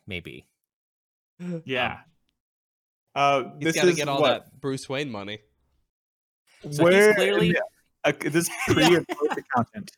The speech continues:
Speaker 3: Pre-accountant.
Speaker 1: Wait. Okay, so this is, oh God, yeah. So he has to lie low and be the accountant for a while 'cause he's, he has all those mob connections, right, as the accountant. So this is pre-accountant.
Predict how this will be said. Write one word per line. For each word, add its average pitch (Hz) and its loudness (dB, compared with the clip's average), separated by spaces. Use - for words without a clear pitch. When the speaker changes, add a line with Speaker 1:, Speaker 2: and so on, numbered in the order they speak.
Speaker 3:
Pre-accountant. 123 0
Speaker 1:
Wait. 170 -6
Okay, - -10
so - -16
this 190 -8
is, 226 -6
oh 120 -10
God, 95 -14
yeah. 85 -14
So - -12
he 139 -10
has 156 -6
to 143 -4
lie 123 -2
low 131 -4
and 107 -12
be 123 -12
the 131 -8
accountant 110 -8
for 95 -10
a 90 -8
while 92 -6
'cause 104 -8
he's, 110 -10
he 127 -8
has 120 -4
all 117 -4
those 104 -8
mob 95 -2
connections, 87 -12
right, 90 -8
as 92 -14
the 95 -10
accountant. 92 -10
So - -12
this 131 -8
is 143 -12
pre-accountant. - -8